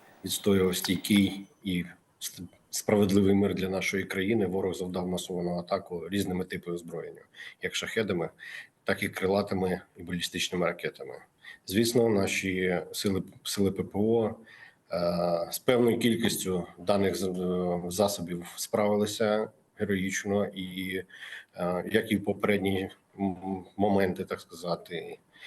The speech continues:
і частину, е, озброєння було знищено і збито. Але маємо падіння уламків і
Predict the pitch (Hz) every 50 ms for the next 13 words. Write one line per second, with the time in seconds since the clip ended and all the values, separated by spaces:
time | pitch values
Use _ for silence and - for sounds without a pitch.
0 | - - - - _ - 90 90 90 87 85 - - - - 113 107 104 101 98
1 | 98 95 90 92 - - _ _ _ - 90 87 82 85 90 98 98 98 95 104
2 | 104 98 98 90 90 92 92 92 87 90 95 90 87 - - - 104 107 110 107
3 | - 95 92 90 87 85 76 - - 78 - - - _ _ _ 87 87 87 101
4 | 110 117 120 104 - - - 101 98 101 101 101 104 104 101 98 95 87 - -
5 | - _ _ _ _ _ _ _ _ _ - - - - 104 95 95 104 104 98
6 | 95 95 92 98 101 110 117 120 113 117 117 110 90 90 - - 98 90 92 90
7 | 90 90 90 87